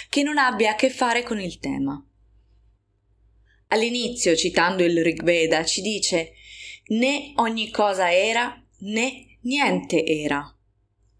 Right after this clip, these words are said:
Viene introdotto il concetto buddista di sunyata,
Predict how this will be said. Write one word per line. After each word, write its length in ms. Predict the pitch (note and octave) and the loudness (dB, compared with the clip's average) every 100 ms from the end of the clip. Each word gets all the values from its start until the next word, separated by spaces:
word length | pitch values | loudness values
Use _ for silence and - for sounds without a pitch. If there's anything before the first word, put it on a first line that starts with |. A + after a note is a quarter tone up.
| _ _ _ _ _ _ | _ _ _ _ _ _
Viene 240 | A3 C4 | 2 2
introdotto 500 | C#4 C#4 D4 E4+ - | 2 0 2 0 2
il 80 | A#3+ | 2
concetto 640 | A#3 A3+ A3+ C4+ C4 B3 F#3+ | 2 0 2 0 2 2 2
buddista 600 | G3 G#3 A3+ - B3+ A#3 | 0 -2 -2 -2 -2 -2
di 280 | G#3 - - | -2 -4 -6
sunyata, 1080 | - - C4+ B3+ G3+ E3+ E3 D#3 D3+ D#3 | -8 -2 -2 2 4 4 2 0 0 -6